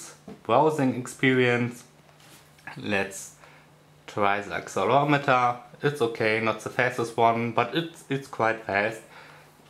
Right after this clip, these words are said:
A lot of tablets are a lot slower while turning the tablet. That actually looks good.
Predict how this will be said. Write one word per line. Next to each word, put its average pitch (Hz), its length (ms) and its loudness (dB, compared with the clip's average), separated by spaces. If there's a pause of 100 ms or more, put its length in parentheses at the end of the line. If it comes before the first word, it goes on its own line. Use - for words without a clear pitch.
(180)
A 101 80 -6
lot 117 200 2
of - 160 -4
tablets 110 600 -2 (540)
are 104 200 0
a 101 40 -2
lot 113 220 -2
slower 117 720 2
while 110 180 -2
turning 110 540 -2
the 107 220 -2
tablet. 110 600 -4 (1000)
That - 160 -8
actually 104 500 -6
looks 107 260 -2
good. 104 380 0